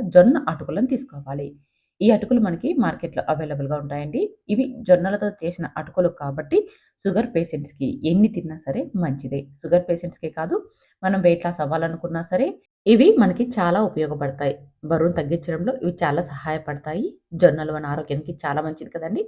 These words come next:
ఎప్పుడు కూడా రొట్టెలు చేసుకొని తినాలంటే టైమ్ చాలా పడుతుంది. ఇలా చేసి చూడండి, క్విక్‌గా ప్రిపేర్ చేసుకోవచ్చు. టేస్ట్ చాలా అంటే చాలా బాగుంటుంది.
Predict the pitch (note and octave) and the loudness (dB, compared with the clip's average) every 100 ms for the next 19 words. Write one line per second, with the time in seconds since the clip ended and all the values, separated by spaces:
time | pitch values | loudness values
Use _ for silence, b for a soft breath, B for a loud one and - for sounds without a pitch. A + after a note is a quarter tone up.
0 | - F3 - - D#3+ E3+ D3+ E3 E3+ - | -2 -2 -2 -6 -4 -4 -4 -6 -6 -8
1 | E3 F3 E3+ F3+ A3 - E3 F3 - C#3 | -12 -10 -8 -8 -8 -6 -4 -4 -6 -6
2 | - C3+ - C3 - _ _ _ G3+ A3+ | -4 -6 -6 -12 -14 _ _ _ 2 2
3 | A#3 F#3 - E3+ E3+ G3+ - D#3+ D3 E3+ | 2 -6 -4 -4 -2 -2 -4 -4 -4 -2
4 | E3+ E3 D3 D3+ - D#3+ - C4 - D#3 | -2 -2 -8 -14 -10 -10 -6 -8 -4 -6
5 | D3 F3 - C3+ D3 E3 D3+ E3+ D3 C#3 | -6 -12 -8 -6 -4 -4 -6 -8 -6 -4
6 | C3+ C#3 C#3 C3+ | -4 -4 -6 -8